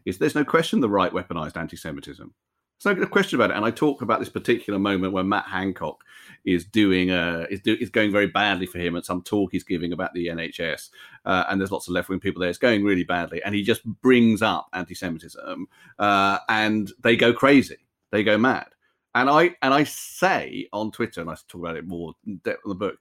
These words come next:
"Look, I know this is him being a twat. I know this is him playing it as a card. I still feel terrified as a Jew to hear a mob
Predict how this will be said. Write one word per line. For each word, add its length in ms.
"Look, 140
I 80
know 220
this 200
is 180
him 120
being 180
a 40
twat. 280
I 120
know 340
this 200
is 140
him 160
playing 360
it 100
as 100
a 60
card. 360
I 240
still 480
feel 320
terrified 720
as 220
a 80
Jew 480
to 100
hear 300
a 80
mob 640